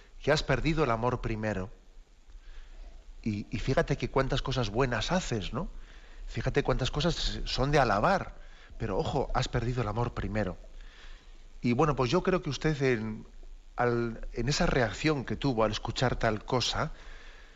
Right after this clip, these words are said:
eh, el hecho de que también a usted le conmoviese el caer en cuenta de que había perdido el amor primero, eso quiere decir que de hecho tiene ese amor,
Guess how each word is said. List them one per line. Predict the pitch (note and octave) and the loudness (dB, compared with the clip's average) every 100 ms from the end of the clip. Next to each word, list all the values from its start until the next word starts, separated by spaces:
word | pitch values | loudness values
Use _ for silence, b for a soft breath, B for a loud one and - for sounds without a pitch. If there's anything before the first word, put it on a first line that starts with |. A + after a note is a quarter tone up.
| B B B | B B B
eh, | G2+ A#2 | -4 0
el | A#2+ | 0
hecho | C3+ | 4
de | C3+ | 4
que | B2+ | 4
también | A2 G#2+ A#2 | 0 0 0
a | |
usted | G#2+ A#2+ | 0 0
le | A#2 | 0
conmoviese | - G#2+ G2+ A#2+ E3+ - | 0 0 2 4 2 2
el | G#2+ G#2+ | -2 0
caer | A#2 B2 | 2 4
en | A2+ | 2
cuenta | A2 B2 A#2 | 2 2 4
de | A#2 | 2
que | A#2 | 2
había | G#2+ B2 A#2+ | 2 2 2
perdido | A2 A#2 A#2 | 0 2 2
el | G#2+ | 2
amor | A2 A#2+ - | 2 0 0
primero, | G#2+ A#2+ A#2 B2 B B B | 0 2 2 2 B B B
eso | - C#3+ | -2 0
quiere | D#3 D3 | 4 2
decir | - D3 | 2 2
que | C3 | 4
de | B2+ | 4
hecho | C#3+ | 2
tiene | B2+ C3+ F3 D3 G#2 | 0 4 4 4 -2
ese | G2+ - | -4 -4
amor, | F#2+ G#2+ A#2 - | -2 0 -2 -2